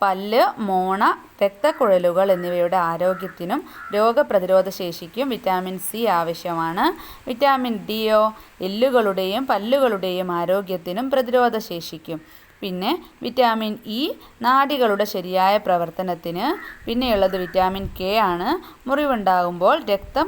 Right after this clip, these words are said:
കട്ട പിടിക്കുന്നതിന്. ഇനി താഴെയുള്ള ചോദ്യം നോക്കിക്കേ,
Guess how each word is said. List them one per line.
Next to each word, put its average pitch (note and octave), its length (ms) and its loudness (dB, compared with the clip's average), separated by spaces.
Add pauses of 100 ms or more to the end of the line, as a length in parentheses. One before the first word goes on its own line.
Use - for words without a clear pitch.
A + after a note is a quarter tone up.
(100)
കട്ട D4 260 0
പിടിക്കുന്നതിന്. F3 680 -4 (500)
ഇനി A#3 180 -2 (280)
താഴെയുള്ള B3 360 2
ചോദ്യം G3 400 -2
നോക്കിക്കേ, F#3 460 -4